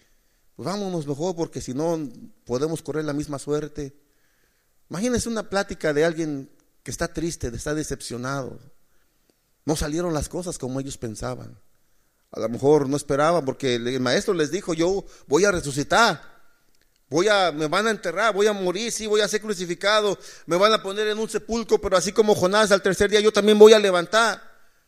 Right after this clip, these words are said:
Y estos van platicando entre ellos tristes, tristes, y se acerca el maestro. "¿Qué pasó? ¿Qué les preocupa? ¿Por qué están tristes? ¿Qué es lo que hablan entre ustedes?".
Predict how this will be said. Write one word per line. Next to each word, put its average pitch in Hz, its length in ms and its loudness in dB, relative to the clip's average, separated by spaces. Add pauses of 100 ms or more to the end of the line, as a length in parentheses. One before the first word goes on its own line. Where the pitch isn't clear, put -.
(300)
Y 202 140 4
estos 254 240 4
van 294 160 -2
platicando 277 500 0
entre 269 260 0
ellos 285 280 0
tristes, 277 720 0 (1500)
tristes, 262 460 0
y 254 80 -6
se 254 80 2
acerca 285 300 2
el 262 80 4
maestro. 240 600 -2 (440)
"¿Qué 277 160 0
pasó? 247 680 6 (480)
¿Qué 294 140 8
les 294 220 8
preocupa? 247 760 4 (220)
¿Por 254 140 4
qué 277 100 2
están 277 340 4
tristes? 269 400 0
¿Qué 302 100 0
es 285 80 -2
lo 277 120 -4
que 285 100 -2
hablan 294 220 6
entre 247 260 2
ustedes?". 254 640 8